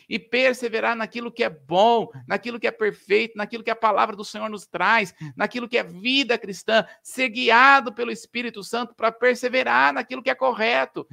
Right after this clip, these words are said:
e não pelas suas emoções, mas pelo Espírito, né? Então é isso que Deus está trabalhando conosco.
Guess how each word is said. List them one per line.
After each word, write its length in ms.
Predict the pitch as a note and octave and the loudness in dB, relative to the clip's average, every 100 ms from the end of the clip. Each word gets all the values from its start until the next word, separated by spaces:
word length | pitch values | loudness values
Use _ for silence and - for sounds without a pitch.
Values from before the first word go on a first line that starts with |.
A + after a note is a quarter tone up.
| C3+ | -12
e 100 | G#3+ | -8
não 260 | B3 C4 D4+ | -2 2 2
pelas 300 | C#4+ B3 A3 | 2 0 0
suas 160 | G#3 F#3 | -6 -6
emoções, 680 | E3+ D#3 - C#3 A#2+ _ _ _ _ _ _ | -8 -10 -10 -12 -12 _ _ _ _ _ _
mas 180 | - - | -16 -12
pelo 200 | F3+ E3+ | -8 -8
Espírito, 720 | D#3+ - - C3+ A#2 B2 A#2+ A#2 _ _ _ _ _ _ | -8 -14 -14 -14 -14 -18 -20 _ _ _ _ _ _ _
né? 240 | - C#3 D#3+ | -12 -10 -8
Então 240 | C#3+ D3 | -8 -8
é 80 | C3+ | -8
isso 260 | C3+ - | -12 -14
que 80 | - | -20
Deus 460 | - B2 C3 - - _ _ _ _ _ | -8 -6 -6 -10 -18 _ _ _ _ _
está 420 | - - - G#2 | -20 -20 -16 -12
trabalhando 520 | A2+ A2 A2 G#2 A2 | -8 -8 -8 -10 -14
conosco. 480 | A2 G2 G2+ - | -16 -16 -18 -20